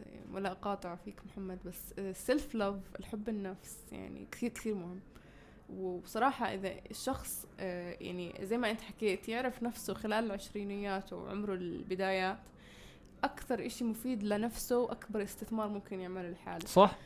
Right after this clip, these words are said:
Speaker 1: لأنه إذا أنا عرفت حالي، ححب حالي، حأشوفها ب-، بعيوبها قبل المميزات.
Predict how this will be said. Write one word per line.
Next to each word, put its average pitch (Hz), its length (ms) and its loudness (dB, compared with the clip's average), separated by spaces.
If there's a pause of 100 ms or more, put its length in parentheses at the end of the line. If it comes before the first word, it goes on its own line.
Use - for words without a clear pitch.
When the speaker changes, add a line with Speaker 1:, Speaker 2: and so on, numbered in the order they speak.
(160)
Speaker 1:
لأنه 254 440 0
إذا 220 420 0
أنا 302 100 4
عرفت 285 260 0
حالي، 180 500 0
ححب - 340 -6
حالي، 190 440 -2 (140)
حأشوفها 226 400 -4
ب-، 185 340 0
بعيوبها 233 640 6
قبل 226 520 0
المميزات. 190 800 -2